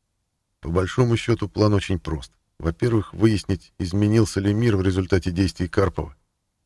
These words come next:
а потом доложить Карпову и руководству страны. Во-вторых,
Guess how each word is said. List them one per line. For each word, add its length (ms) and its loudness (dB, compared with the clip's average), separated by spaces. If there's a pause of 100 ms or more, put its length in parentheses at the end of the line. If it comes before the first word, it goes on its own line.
(360)
а 80 -8
потом 340 2
доложить 420 6
Карпову 460 2
и 140 -4
руководству 580 -2
страны. 440 -4 (1200)
Во-вторых, 600 2